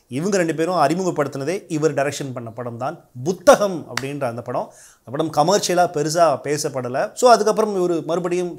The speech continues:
சீரியல் அது இதுன்னு பிஸி ஆயிட்டாரு. இப்ப மறுபடியும் சினிமா படம் பண்றதுக்கும் படம் எடுக்கிறதுக்கும் முயற்சி செஞ்சுட்டு இருக்கிறாரு. So இவர் எடுத்த படம் தான் புத்தகம். அடுத்ததா நான் பார்க்க போறது, ஐயோ, இவரு சன் டி வில டான்சர், இவரு சூப்பர். நான் அந்த காலத்துல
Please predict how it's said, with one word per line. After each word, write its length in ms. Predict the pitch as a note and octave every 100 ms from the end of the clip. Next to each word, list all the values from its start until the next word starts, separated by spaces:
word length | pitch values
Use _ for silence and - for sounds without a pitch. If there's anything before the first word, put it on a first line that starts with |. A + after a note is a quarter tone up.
| -
சீரியல் 380 | F3 E3 E3 D#3
அது 240 | C#3+ D3
இதுன்னு 240 | D3+ D#3 C3+
பிஸி 200 | C3+ D#3+ D3
ஆயிட்டாரு. 260 | C#3+ C#3
இப்ப 200 | E3 D3+
மறுபடியும் 460 | C3 C3+ C#3+ D3 C#3
சினிமா 340 | C#3+ C#3+ C#3 A#2 - - - _ -
படம் 280 | C#3+ D3+
பண்றதுக்கும் 580 | C3+ C3+ C#3 C3 D3+ E3+
படம் 280 | C#3 C#3 C3+ A#2
எடுக்கிறதுக்கும் 540 | B2+ C#3+ C3+ C3+ C3+
முயற்சி 240 | A#2+ C#3 -
செஞ்சுட்டு 300 | B2 A#2+ B2
இருக்கிறாரு. 360 | A2+ A#2+ B2 F3 - _
So 180 | - B2
இவர் 240 | B2 F#3+ B3+
எடுத்த 280 | G3 F#3 D3+
படம் 240 | D3 C3+
தான் 180 | D3+ G#3+ - _ A#2+
புத்தகம். 420 | C3+ D#3 G3 C#3 - - - - -
அடுத்ததா 300 | C4+ C#4 C4+
நான் 200 | A3+ G#3+
பார்க்க 220 | G#3+ G3+
போறது, 240 | A3 A3 B3+ F#3
ஐயோ, 200 | - C#4+ F4+
இவரு 360 | B3 B3 D#4+ C#4+
சன் 320 | G#3 A#3 D4+
டி 120 | E4+ D#4
வில 200 | C4+ A3+ C#3+ A#2+ C#3
டான்சர், 540 | A3+ E4 D#4 D4 F#3+ D3+
இவரு 180 | A#3+ -
சூப்பர். 340 | D4 E4 C#4+
நான் 180 | G3+ G3+
அந்த 140 | G3+ A#3+
காலத்துல 300 | D#4+ E4